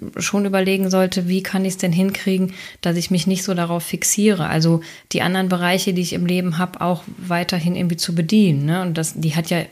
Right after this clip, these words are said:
vermutlich schon, äh, jeder im Leben, ne? Sei das irgendwie, dass man, ähm, auch mehr Dinge unternimmt, ähm, sich irgendwie ein bisschen ablenkt, dass nicht der Fokus so da drauf ist. Vielleicht sich auch nochmal irgendwie eine Aufgabe,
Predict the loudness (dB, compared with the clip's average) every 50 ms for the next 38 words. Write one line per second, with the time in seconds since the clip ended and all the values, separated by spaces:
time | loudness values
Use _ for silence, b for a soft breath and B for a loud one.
0 | -14 -20 _ _ _ _ _ -20 -20 _ _ _ _ -8 -4 0 2 2 2 2
1 | 0 0 -2 -2 -2 -4 B B B B B B B B -6 -4 -2 0 0 0
2 | -2 -2 -2 0 0 0 0 0 0 2 2 2 4 4 4 4 4 4 4 2
3 | 2 2 0 0 0 0 0 0 -2 0 0 -2 -2 -2 -2 -2 -2 -2 -2 -4
4 | B B B B B B B B B _ -6 -4 -2 -2 0 0 0 0 0 -2
5 | -2 -2 -2 -2 -2 -2 -4 -6 -6 -6 -4 0 0 2 2 2 4 4 4 4
6 | 2 2 0 -2 0 0 2 2 4 4 4 4 4 2 2 0 -2 -6 -6 -4
7 | -2 0 0 2 2 2 0 -2 -4 B B B B B B -6 -4 -4 -2 0
8 | 0 2 2 2 2 2 0 0 0 0 -2 -2 -4 -4 -6 -6 -2 0 0 0
9 | 0 0 -2 -2 0 -2 -2 0 -2 -2 -2 2 2 2 2 2 0 -2 -2 -2
10 | -4 -4 -4 -4 -4 -4 -2 -4 -4 -2 -2 -4 -2 0 0 0 0 0 -2 -2
11 | -2 -2 -2 0 2 2 2 2 2 0 2 2 2 2 2 2 0 0 0 -2
12 | -2 -2 -2 0 0 0 -2 -2 -4